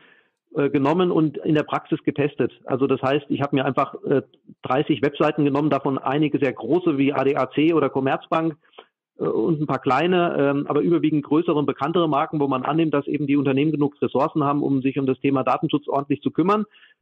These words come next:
Bei der Metzgerei würde man annehmen, die hat da nicht so die Ahnung von, genau wie wir auch nicht wissen, wie bestimmte andere Gesetze, äh, sind, wenn wir nicht grad jemand bezahlen, der uns das sagt, ja. Aber bei den großen Unternehmen ist es eben so, dass die es wissen müssen, äh, oder müssten. Und da war es eben so, dass die auch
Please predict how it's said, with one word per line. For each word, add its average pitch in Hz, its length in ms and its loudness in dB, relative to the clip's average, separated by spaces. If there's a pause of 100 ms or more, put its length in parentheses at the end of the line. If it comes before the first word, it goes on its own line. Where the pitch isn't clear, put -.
(100)
Bei 135 120 0
der 143 80 2
Metzgerei 147 480 0
würde 156 140 2
man 143 160 0
annehmen, 147 340 0
die 135 340 2
hat 127 200 -2
da 135 80 2
nicht 143 140 0
so 143 60 0
die 131 140 0
Ahnung 165 280 2
von, 160 240 0
genau 139 220 0
wie 143 120 2
wir 151 180 2
auch 156 100 -6
nicht 147 240 -2
wissen, 151 260 0
wie 147 120 2
bestimmte 143 320 -2
andere 165 240 0
Gesetze, 139 560 0
äh, 147 380 0
sind, 175 300 0
wenn 147 120 0
wir 147 80 2
nicht 151 160 -2
grad 147 180 -4
jemand 147 220 0
bezahlen, 147 340 0
der 156 180 2
uns 156 120 -2
das 151 140 0
sagt, 160 280 0
ja. 135 160 -2 (180)
Aber 147 120 -2
bei 143 80 0
den 160 100 0
großen 170 260 0
Unternehmen 170 320 2
ist 180 100 2
es 185 120 -2
eben 175 220 2
so, 175 200 2 (280)
dass 156 100 -2
die 160 100 0
es 131 80 -6
wissen 160 220 0
müssen, 180 340 0 (380)
äh, 165 280 2
oder 143 300 0
müssten. 185 480 0
Und 160 240 0
da 147 120 0
war 165 180 0
es - 60 -8
eben 170 200 2
so, 160 120 4
dass 156 180 2
die 156 100 0
auch 160 220 -2